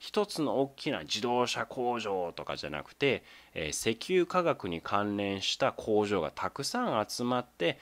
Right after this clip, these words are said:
えー、工業のエリアを作っているんです。工場が集まった地域を作っています。えー、このような地域のことを、エリアのことをコンビナートと言います。なので水島は特に石油化学のコンビナートが、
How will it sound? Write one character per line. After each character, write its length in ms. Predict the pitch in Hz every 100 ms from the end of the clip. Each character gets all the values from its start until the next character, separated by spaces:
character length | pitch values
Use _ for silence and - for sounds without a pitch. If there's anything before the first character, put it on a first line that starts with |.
| -
え 120 | 98 87
ー、 60 |
工 300 | - 95 90
業 200 | 82 78
の 160 | 90 131 -
エ 120 | 80
リ 160 | 82 82
ア 80 | 131
を 100 | 170
作 260 | - -
っ 20 | 78
て 260 | - 73
い 120 | - 78
る 100 | 64
ん 60 |
で 100 | 53
す。 160 | - -
工 240 | - 92
場 160 | 82 76
が 160 | 67 78
集 140 | 147
ま 100 | 190
っ 80 | 190
た 120 | 127
地 240 | - 117
域 160 | 104 202
を 80 | 233
作 240 | - -
っ 20 |
て 160 | 73 -
い 60 | -
ま 100 | -
す。 180 | - - - - -
え 80 | 101
ー、 20 |
こ 180 | - 156
の 140 | 226
よ 140 | 330
う 40 | 302
な 140 | 90
地 260 | - - 107
域 160 | -
の 100 | 76
こ 140 | - -
と 160 | -
を、 240 | 82 143 -
エ 140 | 80
リ 140 | 85 82
ア 80 | 78
の 100 | 78
こ 160 | 71
と 120 | -
を 140 | 95 - - -
コ 220 | - 175
ン 160 | 214 208
ビ 160 | 214
ナ 260 | 214 226 120
ー 20 |
ト 140 | - 196
と 200 | 180 -
言 100 | 67
い 60 |
ま 100 | -
す。 220 | - - - -
な 120 | 123
の 100 | 101
で 100 | 78
水 300 | 78 113 151
島 320 | - 156 151
は 140 | 156 156
特 260 | 135 -
に 160 | 95 - - -
石 240 | - - - -
油 200 | 233 269
化 180 | 202
学 240 | 180 135 180
の 140 | 180
コ 200 | - 104
ン 120 | 95
ビ 100 | 90
ナ 160 | 90 85
ー 40 | -
ト 140 | 104
が、 180 | -